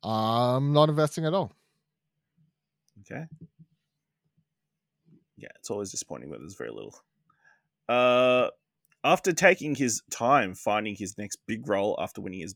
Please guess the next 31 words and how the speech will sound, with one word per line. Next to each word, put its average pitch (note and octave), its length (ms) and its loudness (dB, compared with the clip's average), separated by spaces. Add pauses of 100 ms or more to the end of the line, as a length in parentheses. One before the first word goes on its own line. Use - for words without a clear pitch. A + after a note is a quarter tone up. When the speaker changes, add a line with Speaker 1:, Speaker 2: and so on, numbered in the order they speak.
(140)
Speaker 2:
Best G#2 360 -8
Actor - 320 -10 (320)
Oscar, D#2+ 400 -2 (360)
Brendan E3 340 0
Fraser B2+ 440 2
has G2 180 -8
zeroed A#2 280 0
in G2+ 240 -8 (460)
on F#2 280 -4 (120)
that G#2+ 240 2
role. F#2 340 -4
As F#2 140 -4
sources C3 280 -4
tell A#2+ 180 0
Deadline, F2+ 340 -6
he's F#2+ 160 -4
set C3 160 -6
to - 60 -12
star F#2+ 240 0
in G2 80 -6
Searchlight's - 840 -2 (300)
Rental D3+ 360 -2
Family. F#2 560 -4 (480)
Beef A#2 240 -2
Helmer A2 340 -2 (760)
Hikari A2 640 6
will G#2+ 120 -6
direct F2 420 -6
from G2 160 -10
a F#2 60 -10
script - 420 -8